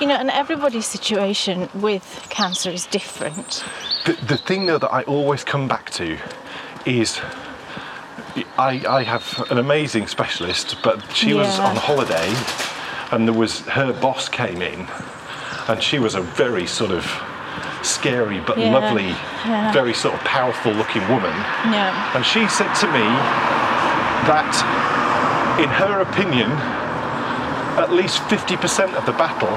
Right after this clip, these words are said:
Speaker 2: takes place in your head.
Speaker 1: Yes.
Speaker 2: And she said that you will see people come in with diagnoses that's nowhere near as bad as
Speaker 1: Yeah.
Speaker 2: the person in the next bed, and they won't make it.
Speaker 1: Yeah.
Speaker 2: But the person in the next bed with a terrible diagnosis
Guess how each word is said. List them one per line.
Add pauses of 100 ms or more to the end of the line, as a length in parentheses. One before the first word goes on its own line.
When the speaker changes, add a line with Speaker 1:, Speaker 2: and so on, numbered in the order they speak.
(120)
Speaker 2:
takes
place
in
your
head.
Speaker 1:
Yes. (260)
Speaker 2:
And
she
said
that (540)
you
will
see
people
come
in (540)
with
diagnoses
that's
nowhere
near
as
bad (380)
as
Speaker 1:
Yeah.
Speaker 2:
the
person
in
the
next
bed, (640)
and
they
won't
make
it.
Speaker 1:
Yeah. (300)
Speaker 2:
But
the
person
in
the
next
bed
with
a
terrible
diagnosis